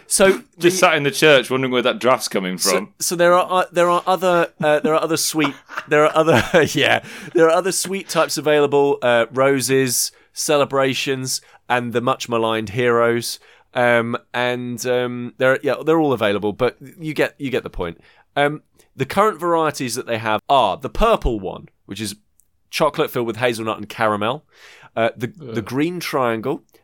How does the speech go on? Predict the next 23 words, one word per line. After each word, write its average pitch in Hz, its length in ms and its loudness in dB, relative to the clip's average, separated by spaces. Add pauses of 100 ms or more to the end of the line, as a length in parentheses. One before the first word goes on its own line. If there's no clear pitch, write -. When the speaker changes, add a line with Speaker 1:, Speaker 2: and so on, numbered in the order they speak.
Speaker 1:
uh, 104 240 2
chocolate, 117 580 -2 (220)
hazelnut, 120 500 -2 (280)
praline, 104 720 -2 (100)
praline, 180 440 -2 (180)
praline, 208 440 -2 (680)
Speaker 3:
Praline. 113 280 -4
Speaker 1:
praline, 95 360 -2 (720)
toffee 190 340 -4
finger, 156 500 -2 (880)
pretty 80 160 -4
self-explanatory, 92 840 -8 (280)
um, 95 640 -2 (480)
uh, 92 260 0
and 92 320 -8
a 87 100 -4
hell 120 280 -4
of 85 100 -6
a 87 60 -6
medical 87 320 -8
condition. 92 480 -10 (340)
Strawberry 175 460 2
delight, 139 420 0